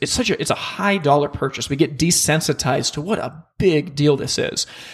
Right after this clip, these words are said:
And anytime you're buying an unfamiliar product that costs you a lot of money, there's some nervousness. And if you don't have a sense of urgency, a deadline, the price is gonna change, the sale's over, the,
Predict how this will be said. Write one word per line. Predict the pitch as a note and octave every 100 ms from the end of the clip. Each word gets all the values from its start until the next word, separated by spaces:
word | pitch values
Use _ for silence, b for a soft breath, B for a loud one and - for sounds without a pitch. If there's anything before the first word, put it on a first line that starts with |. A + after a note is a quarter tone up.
| B B -
And | C#3+
anytime | D#3 F#3+ G#3+ F#3+ F3 E3+
you're | C#3+
buying | C3+ B2
an | B2
unfamiliar | B2+ D#3+ D#3+ D#3+
product | D#3 C#3 C3+ C3+
that | -
costs | C#3 B2+ -
you | A#2+
a |
lot | A#2 C3 D3
of | D3
money, | C3+ C3 B2+ B2 b b b _
there's | - C#3 F3 -
some | - C3+ B2+
nervousness. | C3+ C3+ A#2+ - - - - B B B _
And | C3+ B2+
if | - C3
you | D#3+ A3
don't | G#3 E3+
have | D3+ E3+
a | -
sense | - D#3 E3+
of | C#3+
urgency, | C#3+ C3+ - B2
a | A2+
deadline, | B2 - D#3+ D3 C#3 A2+
the | -
price | - D#3+ E3+
is | D#3
gonna | D#3 C#3+
change, | - C#3+ B2+ B2
the |
sale's | - - E3+ D#3+
over, | D#3 C#3+ C3+
the, | B2+ B2+ A#2+